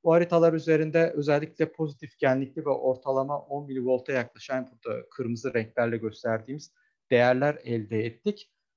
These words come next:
Alanın, e, kuzeyinde yer alan bu önemli pozitif, e, kapanımların bulunduğu yerlerin kaptajların yüzeye doğru olan su çıkışlarıyla ilişkili olduğu yorumunu yaptık. Dolayısıyla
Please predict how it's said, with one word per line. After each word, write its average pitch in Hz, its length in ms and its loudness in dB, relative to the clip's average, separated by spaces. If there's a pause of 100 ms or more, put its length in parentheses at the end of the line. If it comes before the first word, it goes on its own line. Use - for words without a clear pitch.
(160)
Alanın, 160 580 2
e, 143 280 -4
kuzeyinde 147 760 2
yer 135 200 4
alan 139 340 2
bu 147 300 -4 (180)
önemli 139 280 2
pozitif, - 480 -10 (200)
e, 123 400 0 (100)
kapanımların 131 760 -2
bulunduğu 120 360 -4
yerlerin 120 500 -2 (380)
kaptajların 139 640 -2
yüzeye 143 440 0
doğru 139 520 0
olan 131 280 0
su 156 200 -18
çıkışlarıyla 127 640 -2
ilişkili 117 440 -10
olduğu 113 380 -4 (140)
yorumunu 110 420 -4
yaptık. 117 440 -6
Dolayısıyla 143 560 -2